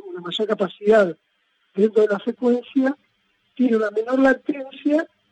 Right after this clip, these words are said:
y tiene una mayor velocidad. Todo eso hace que el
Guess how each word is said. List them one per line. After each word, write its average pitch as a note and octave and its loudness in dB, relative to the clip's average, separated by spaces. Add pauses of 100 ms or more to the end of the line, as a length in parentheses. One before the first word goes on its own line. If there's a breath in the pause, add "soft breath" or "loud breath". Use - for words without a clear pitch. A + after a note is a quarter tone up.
(200)
y F#3 -12
tiene A3+ 0
una A#3 0
mayor F#3 0
velocidad. F#3 0 (640)
Todo A3 4
eso C#4 -4 (120)
hace G#3 -12
que A3+ -2 (680)
el E3 -8